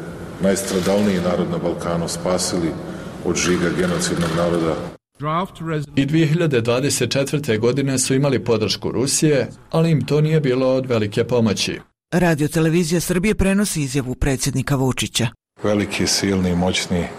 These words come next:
Speaker 1: misle da imaju pravo da rade kako hoće i šta hoće. A naše je da se suprotstavimo, jer moramo da branimo svoju slobodu, svoj narod, svoj obraz, svoju zemlju.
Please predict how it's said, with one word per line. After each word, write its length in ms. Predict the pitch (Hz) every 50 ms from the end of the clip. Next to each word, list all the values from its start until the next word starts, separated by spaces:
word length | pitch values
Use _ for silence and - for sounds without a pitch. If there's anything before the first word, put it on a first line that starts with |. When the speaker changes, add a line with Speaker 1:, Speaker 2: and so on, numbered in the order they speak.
| - - - -
Speaker 1:
misle 280 | - 92 87 - - 92
da 100 | 82 90
imaju 200 | 87 92 90 82
pravo 380 | - - 87 85 85 87 85 80
da 80 | 80
rade 260 | 78 82 85 80 80
kako 320 | - - - 82 - - 85
hoće 360 | - - 85 82 - - -
i 40 | 78
šta 200 | - - - 76
hoće. 400 | - - 85 78 - - - - - - - - - - - - - - - - - - - - - - - - - - -
A 40 | 87
naše 320 | 95 98 98 - - 104
je 180 | 98 95 95 85 - - - - -
da 80 | 98 90
se 140 | - -
suprotstavimo, 800 | - - - - - 101 95 - - - 107 98 90 82 82 80
jer 160 | 78 73 71 - - - - - - - - - - - - - - - - - - - - - - - - - - - - - - - - - - - - - -
moramo 280 | 92 87 85 87 85 82
da 80 | 85
branimo 480 | 78 - 92 87 85 85 80 80 78 73 - - - - - - - - - - - - - -
svoju 240 | - - - 87 82
slobodu, 500 | - - - 76 82 95 98 92 90 80 - - - -
svoj 260 | - - - 90 85
narod, 480 | 80 85 90 92 92 90 87 82 - - - -
svoj 260 | - - - 82 80
obraz, 320 | 82 87 87 87 85 78 -
svoju 240 | - - 85 80
zemlju. 360 | 78 80 92 90 90 80 76